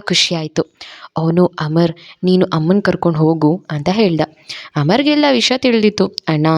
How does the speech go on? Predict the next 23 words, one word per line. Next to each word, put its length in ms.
ಕನ್ಫರ್ಮ್ 540
ಇದೆಯಾ? 280
ಎಷ್ಟ್ 320
ಟೈಮ್ 240
ಕಾಯ್ತ್ಯಾ?" 720
ಅಂತ 240
ಹೇಳ್ದ. 280
ಮಲ್ಲಿಕ್, 580
"ನ್ಯೂ 180
ಇಯರಲ್ಲೇ 520
ಇದ್ದಾನೆ" 320
ಅಂತ 240
ಹೇಳ್ದ. 280
ಅವನು, 340
"ಸರಿ" 360
ಅಂತ 300
ವನಜಾನ 520
ಕರ್ಕೊಂಡು 420
ಹೋದ. 180
ಆದ್ರೆ 260
ಹೀನಾ 560
ಆಗ್ಲೇ 340
ದೇವಸ್ಥಾನದಲ್ಲಿದ್ಲು. 1040